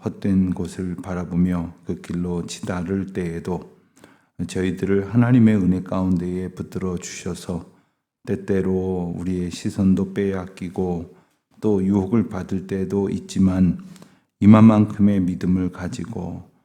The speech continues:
어, 그저 이마만큼이라도 주님을 바라보며 살아갈 수 있도록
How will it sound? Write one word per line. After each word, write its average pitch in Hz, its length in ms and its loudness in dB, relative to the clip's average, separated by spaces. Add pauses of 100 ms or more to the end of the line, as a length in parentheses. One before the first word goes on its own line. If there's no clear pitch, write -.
(480)
어, 90 260 -12
그저 92 240 -2
이마만큼이라도 90 1160 0
주님을 90 460 0
바라보며 92 720 -2
살아갈 92 680 -6
수 - 160 -6
있도록 98 600 -4